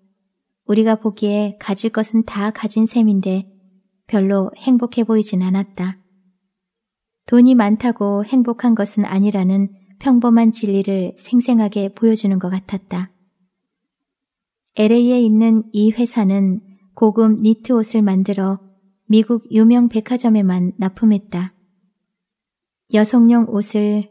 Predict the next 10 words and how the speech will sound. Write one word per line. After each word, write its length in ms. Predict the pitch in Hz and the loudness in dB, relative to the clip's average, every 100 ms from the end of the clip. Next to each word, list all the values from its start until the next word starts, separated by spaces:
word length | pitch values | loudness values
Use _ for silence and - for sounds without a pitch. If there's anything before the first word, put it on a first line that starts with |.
| _ | _
기성 380 | - 214 233 214 | -4 0 2 2
옷감이 400 | 202 233 220 220 | 0 0 2 2
아닌 400 | 185 185 196 196 - | 2 0 0 -2 -6
고급 380 | - 226 226 240 | 0 0 0 -4
실로 300 | - 269 240 | -4 -2 -2
짜서 580 | 233 208 190 190 190 196 _ _ _ _ _ | -4 -6 -6 -4 -6 -6 _ _ _ _ _
마무리를 720 | 196 202 214 214 214 202 208 | 0 2 2 0 -2 -2 -6
크로셰로 720 | - 277 262 233 190 185 185 | -4 -2 0 -2 -4 -4 -6
끝을 340 | 240 226 233 190 | -8 -6 -4 -4
냈다. 480 | 185 - 175 185 | -6 -6 -8 -8